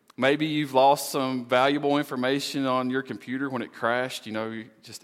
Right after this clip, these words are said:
everything that you had in your life was on there and you lost it. Or maybe you lost a pet, you know, it just ran away from home and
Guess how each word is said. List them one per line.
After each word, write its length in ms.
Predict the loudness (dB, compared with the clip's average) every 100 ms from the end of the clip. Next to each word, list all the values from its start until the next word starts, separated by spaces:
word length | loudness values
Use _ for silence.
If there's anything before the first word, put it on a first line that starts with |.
| -2
everything 400 | -2 -2 -4 -4
that 200 | -6 -8
you 80 | -14
had 340 | -8 -4 -4
in 100 | -4
your 120 | -4
life 260 | 0 0 0
was 140 | -6
on 260 | -6 -6 -4
there 280 | -4 -4 -4
and 220 | -6 -10 -16 _ _ _
you 120 | -10
lost 360 | -4 -4 -6 -14
it. 140 | -20 _ _ _ _ _ _ _ _ _ -2
Or 60 |
maybe 180 | 2 2
you 120 | 4
lost 280 | 6 6 4
a 60 | -2
pet, 480 | -2 0 2 0 -4
you 100 | -2
know, 220 | 0 0
it 120 | -4
just 200 | -6 -6
ran 140 | -4
away 200 | -2 -2
from 160 | -2 -8
home 400 | -6 -4 -2 -4
and 220 | -6 -8